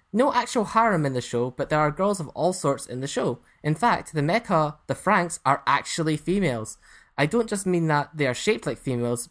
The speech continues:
but I mean that their faces are fully articulated and they walk around and talk like moe girls. Darling in the Franxx is, is, uh, is way more silly than the P V led me to believe.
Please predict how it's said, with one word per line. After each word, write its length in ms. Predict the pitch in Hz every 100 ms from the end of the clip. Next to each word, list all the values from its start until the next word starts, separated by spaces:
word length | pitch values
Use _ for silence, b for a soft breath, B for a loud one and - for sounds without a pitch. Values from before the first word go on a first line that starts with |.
| _
but 140 | 151 123
I 100 | 139
mean 240 | 143 139
that 160 | 127 -
their 120 | 127
faces 440 | - 170 190 175
are 200 | 170 151
fully 320 | 147 196 214
articulated 840 | 190 190 196 233 220 160 120 135 131 B B B
and 140 | - 233
they 60 |
walk 240 | 226 202 208
around 240 | 185 175
and 100 | 175
talk 240 | - 131 -
like 160 | 139
moe 240 | 180 208 185
girls. 460 | 156 120 120 - _ b b b -
Darling 340 | 214 311 294
in 100 | 254
the 80 | 196
Franxx 400 | - 247 220 -
is, 160 | 160 - 160 -
is, 320 | 160 160 160 -
uh, 340 | 151 147 143 135
is 160 | 143
way 240 | 147 202 220
more 240 | 214 208
silly 500 | 202 226 190 160 160 b b
than 160 | - 156
the 80 | 151
P 220 | - 180
V 140 | 165
led 220 | 147 143 135
me 80 |
to 140 | 123 123
believe. 440 | 143 170 120 -